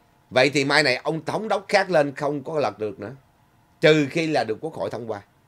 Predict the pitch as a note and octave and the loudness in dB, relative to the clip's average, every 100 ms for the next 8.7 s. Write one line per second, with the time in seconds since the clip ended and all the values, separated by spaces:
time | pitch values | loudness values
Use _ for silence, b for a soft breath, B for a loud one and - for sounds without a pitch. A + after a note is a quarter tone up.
0 | - E3+ D3 A#2 C3 B2+ B2+ A#2 A2 A2+ | -10 -4 -2 0 0 -2 -4 -6 -8 -6
1 | A2 G2+ - b b b b A#2 C3 D#3+ | -4 -4 -6 b b b b -2 0 -2
2 | C#3+ C#3 D#3 B2+ G#2+ G#2+ C3 D#3+ D#3+ C#3 | -2 -2 0 0 -2 -6 -6 -6 -6 -4
3 | G2 F2 _ b b - A#2 C#3+ B2 G#2+ | -6 -8 _ b b -2 0 0 0 -2
4 | A#2+ _ - A#3 - A#2 G2+ D3 C#3+ B2+ | -6 _ -2 -2 -2 -4 -2 -2 -2 0
5 | D3 B2 B2 G#2 G#2+ B2+ D#3+ D#3 C3 A#2 | -2 -4 -2 -4 -4 -6 -6 -6 -6 -8
6 | A#2 A#2 A2+ C3 _ _ _ _ _ _ | -10 -10 -10 -12 _ _ _ _ _ _
7 | _ _ _ _ - F3+ D#3+ D#3+ D3 C#3 | _ _ _ _ -2 4 4 4 0 -2
8 | C#3 B2 F#2 A2+ A#2 A2 G2+ | -2 -4 -8 -10 -8 -6 -6